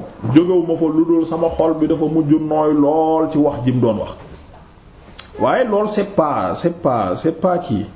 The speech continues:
du lu tumuranke, parce que waxu borom bi subhaanahu wa ta'ala mu ngi koy dóor a dégg, parce que masu koo dégg. Moo tax Alquran waxul ak, waxul ak nopp nit ñi, xol yi lay waxal. Loolu moo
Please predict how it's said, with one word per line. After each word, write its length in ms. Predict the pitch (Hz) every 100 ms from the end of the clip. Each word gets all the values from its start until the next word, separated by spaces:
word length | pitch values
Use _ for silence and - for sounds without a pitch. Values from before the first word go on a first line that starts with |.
| -
du 160 | 113 185
lu 380 | 190 180 151 143
tumuranke, 480 | 139 123 110 92 98
parce 220 | 123 120 -
que 100 | 349 - - - - - - - -
waxu 240 | 139 233 196
borom 300 | 170 160 143
bi 80 | 143
subhaanahu 420 | 151 143 131 127
wa 60 | 131
ta'ala 220 | 151 440 359
mu 60 | 294
ngi 100 | 269
koy 80 |
dóor 200 | 185 147
a 40 | 131
dégg, 240 | 131 208
parce 220 | 208 196
que 80 | 226
masu 260 | 220 - 226
koo 160 | 220
dégg. 240 | 180 143 - - - - - 349 339
Moo 200 | 135 185
tax 100 | 220 214
Alquran 500 | 196 208 - 196 190 190
waxul 280 | 190 180 175
ak, 80 | - - - - -
waxul 400 | 104 156 - 175
ak 120 | 165 151
nopp 360 | 156 165 -
nit 120 | 143 147 143 127
ñi, 120 | 95 - -
xol 300 | 185 190 170
yi 60 |
lay 140 | 156 147
waxal. 300 | 135 107 - - - - - - - - - - -
Loolu 300 | 135 202 285
moo 120 | 277